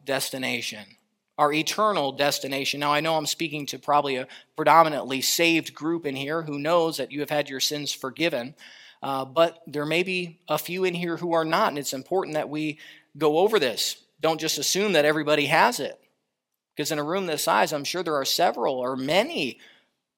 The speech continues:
who are not sure of their eternal destination, and we must be prudent at it. Hebrews nine twenty-seven says, "And as it is appointed unto men once to die, but after this, the judgment." "And as it is appointed unto men once to die, and after this, the judgment."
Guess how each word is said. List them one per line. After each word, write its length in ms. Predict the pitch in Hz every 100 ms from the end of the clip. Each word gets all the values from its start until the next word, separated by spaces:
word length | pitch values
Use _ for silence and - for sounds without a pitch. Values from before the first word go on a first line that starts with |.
| _
who 140 | 151 147
are 100 | 160
not 200 | 147 -
sure 460 | - 175 160 147 -
of 160 | 135 131
their 160 | 143
eternal 380 | 135 - 151 139
destination, 720 | 139 143 - 135 147 147 135
and 60 | 135
we 60 |
must 240 | 147 160 147
be 80 |
prudent 340 | 135 185 202 139
at 100 | 123
it. 80 | -
Hebrews 320 | 190 170 156
nine 220 | 170 196
twenty-seven 760 | 185 175 160 - 214 214 170 160
says, 360 | 170 165 165 - - -
"And 120 | 165
as 220 | 185 294 320
it 80 |
is 120 | 320 220
appointed 440 | - 226 302 311
unto 240 | 262 233
men 280 | 202 208 185
once 260 | 180 240 -
to 120 | 226
die, 640 | 180 175 123 113 123 170 - _ _ -
but 180 | 139 151
after 400 | 170 214 - 233
this, 520 | 156 135 139 - - _ _
the 120 | 147
judgment." 560 | 139 147 143 - 110 - _ _ _ - _ _ _ _ _ _ _ _ - - _ -
"And 140 | 170
as 220 | 190 196
it 80 | 190
is 140 | 170
appointed 500 | 170 - 220 311 349
unto 260 | 302 240 214
men 280 | 202 196 165
once 280 | 175 214 -
to 100 | 208
die, 340 | 170 131 127
and 180 | 139 139
after 320 | 143 170 185
this, 360 | 147 131 127 -
the 120 | 139
judgment." 540 | 123 151 135 123 113